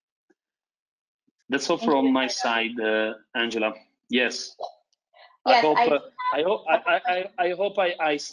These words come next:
Speaker 1: I, I speak, I spoke, uh, a good English, uh, at least, because it's evening here and, uh,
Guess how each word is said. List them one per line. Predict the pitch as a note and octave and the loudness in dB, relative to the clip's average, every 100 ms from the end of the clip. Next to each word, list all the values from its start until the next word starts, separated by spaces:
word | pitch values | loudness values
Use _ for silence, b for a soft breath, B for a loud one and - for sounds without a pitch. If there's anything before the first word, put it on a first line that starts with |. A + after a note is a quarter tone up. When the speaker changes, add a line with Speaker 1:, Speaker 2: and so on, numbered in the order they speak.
| - | -6
Speaker 1:
I, | C#3 C#3 C3+ B2+ B2 B2 A#2+ C3 | -6 -4 -6 -6 -6 -6 -6 -6
I | B2+ | -8
speak, | - - C3 C3 C3 | -8 -4 -2 -4 -4
I | C3 | -8
spoke, | B2 - C#3 C3 B2 C3 | -8 -6 -4 -4 -4 -2
uh, | B2 A#2+ _ _ - | -2 -4 _ _ -8
a | A#2 | -4
good | B2 B2 | -2 0
English, | A#2+ A#2 A2 G#2+ A2 - | 0 -2 -2 -4 -2 -2
uh, | A2+ G#2 G2 | -4 -4 -6
at | - | -4
least, | G#2+ G2+ | -6 -4
because | - - A2+ | -6 -4 -2
it's | A#2 A2 | -2 -2
evening | B2 A#2 A#2+ A#2 A2+ G#2 | -2 0 0 0 -2 -2
here | A2+ G#2+ G#2+ | 0 0 2
and, | G#2 G2+ | -2 0
uh, | G2+ G2 | 0 0